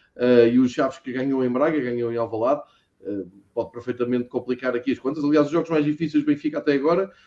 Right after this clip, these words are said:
foi Vizela, Casa Pia e Caldas. Eh, foram os jogos que o Benfica...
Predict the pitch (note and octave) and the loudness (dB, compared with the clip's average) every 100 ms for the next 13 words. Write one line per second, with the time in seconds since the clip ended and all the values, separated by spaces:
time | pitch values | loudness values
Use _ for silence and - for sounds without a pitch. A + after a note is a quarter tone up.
0 | _ _ - E3 D3+ D3+ F3 F3 F3 E3 | _ _ 4 4 4 2 2 2 0 0
1 | D#3+ - E3 F#3 F#3 F3 E3+ D#3 B2 G2 | 0 -2 -2 -2 -2 -4 2 2 2 -6
2 | - - A2 A2 G#2 B2 C3 B2 C#3+ - | -8 -8 -4 -4 -4 -4 -2 -2 -4 -4
3 | C#3 C#3 D3+ D3 | -6 -2 -2 -4